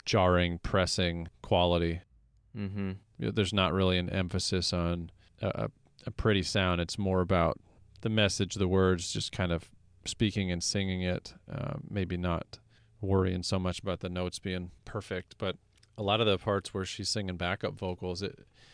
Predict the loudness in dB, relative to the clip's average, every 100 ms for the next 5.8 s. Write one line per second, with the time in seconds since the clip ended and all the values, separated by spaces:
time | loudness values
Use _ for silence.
0 | -20 -18 -8 0 4 6 4 4 2 2
1 | 2 -2 -2 -4 -4 -4 -6 -8 -6 -4
2 | -2 -2 -4 -4 -6 -10 _ _ -14 -10
3 | -8 -8 -8 -10 -14 -18 -14 -10 -4 -2
4 | -2 -2 -6 _ -20 _ _ -10 -4 -2
5 | 0 -2 -2 -8 -12 _ -2 -2